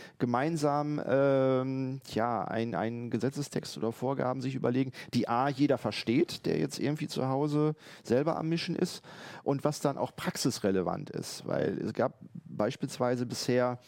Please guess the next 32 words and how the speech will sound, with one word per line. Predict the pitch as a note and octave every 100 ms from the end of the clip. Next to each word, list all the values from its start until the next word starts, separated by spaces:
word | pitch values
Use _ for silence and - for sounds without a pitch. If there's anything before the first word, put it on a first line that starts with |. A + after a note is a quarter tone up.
| - - -
im | C3
Urheberrecht | A2+ D3 C#3 C3 C3 -
den | B2+ B2+
berühmten | B2 C3 D#3 B2+ - -
Paragraphen | - B2+ A#2 G#2 B2+ C3+
in | B2
Deutschland, | B2 B2 C3
Paragraph | A#2+ A#2 A2 A2+
vierundzwanzig. | - A#2+ A2 A#2+ A#2+ B2 - -
Der | F#2
hat | A2
gesagt, | C3 G#2+ B2+ - - - _ _ _ _ _ -
wenn | - A#2
ich | A#2 - - -
ein | A2+ G2
Bild | B2+ E3 -
habe | E3 F3+
oder | A#2+
ich | G2+
habe | G#2 A#2
mehrere | A#2+ A#2+ G#2+
Bilder, | D3 B2
ich | -
mache | C#3
daraus | B2 B2 B2
eine | A#2 A#2
neue | A2 A2+
Collage, | G#2+ A2 A2 A2 G#2+ F2 - - - - - -
dann | G#2+ A2 -
mache | G#2+ A2+
ich | D3
ja, | C3+ B2+ B2+